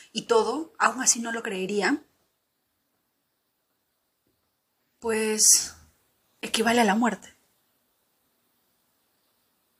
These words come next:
En cada cosa que tú quieras creer, podemos creer, por ejemplo, en los cristales, en las plantas,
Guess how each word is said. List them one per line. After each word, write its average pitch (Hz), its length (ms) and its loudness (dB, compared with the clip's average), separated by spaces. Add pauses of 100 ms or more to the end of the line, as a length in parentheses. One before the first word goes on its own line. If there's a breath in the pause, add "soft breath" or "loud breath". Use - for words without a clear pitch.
(680)
En 233 160 -2
cada 294 320 -2
cosa - 320 -4
que 202 100 -12
tú 208 160 -12
quieras 214 320 0
creer, 165 480 -8 (2250)
podemos 254 440 -2
creer, 226 420 -2
por 240 80 -2
ejemplo, 208 400 -6
en 214 100 -6
los 220 140 -4
cristales, 208 800 -4
en 196 120 -12
las - 180 -10
plantas, 233 800 -4